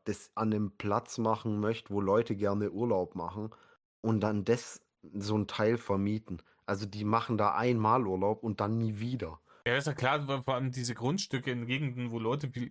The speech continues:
Speaker 2: äh, gerne Urlaub machen, an Seen oder an, am Meer, die schmeißen's ja praktisch hier hinten nach, ne? Äh, da, da, da warten ja die Leute nur drauf, dass ein paar Perverse kommen und dann eine F-K-K-Kommune gründen wollen. Sie wüssten ja sonst gar nicht, was anzufangen mit diesem Land. <laughs>
Speaker 1: Mhm.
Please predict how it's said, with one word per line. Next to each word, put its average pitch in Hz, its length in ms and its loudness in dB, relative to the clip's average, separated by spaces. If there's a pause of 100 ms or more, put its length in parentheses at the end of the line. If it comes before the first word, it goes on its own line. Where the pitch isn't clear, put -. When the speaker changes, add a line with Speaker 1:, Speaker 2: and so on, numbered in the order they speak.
Speaker 2:
äh, 127 200 -2
gerne 120 260 0
Urlaub 127 360 0
machen, 113 280 -2
an 113 180 -2
Seen 135 460 0
oder 113 320 -2
an, 110 240 -6
am 107 200 -4
Meer, 135 280 0 (360)
die 120 60 -8
schmeißen's 139 380 0
ja 131 80 2
praktisch 127 400 -4
hier 127 80 0
hinten 113 280 -2
nach, 110 340 -2 (120)
ne? 110 160 -2
Äh, 117 200 -4 (100)
da, 117 120 0
da, 117 240 -2
da 117 220 0
warten 147 320 0
ja 131 80 2
die 123 100 -2
Leute 123 300 0
nur 123 160 0
drauf, 117 320 0 (240)
dass 120 140 0
ein 139 80 2
paar 123 160 2
Perverse 127 500 2
kommen 135 240 0
und 123 100 2
dann 127 140 2
eine 139 80 4
F-K-K-Kommune 131 1300 -2
gründen 135 360 -2
wollen. 120 180 2
Sie 127 140 -4
wüssten 147 280 0
ja 131 100 2
sonst 131 240 -4
gar 131 160 0
nicht, 147 240 -2
was 123 240 -2
anzufangen 120 680 -2
mit 110 160 -8
diesem 107 240 -10
Land. 101 360 -6 (140)
<laughs> 156 580 -6
Speaker 1:
Mhm. 101 440 2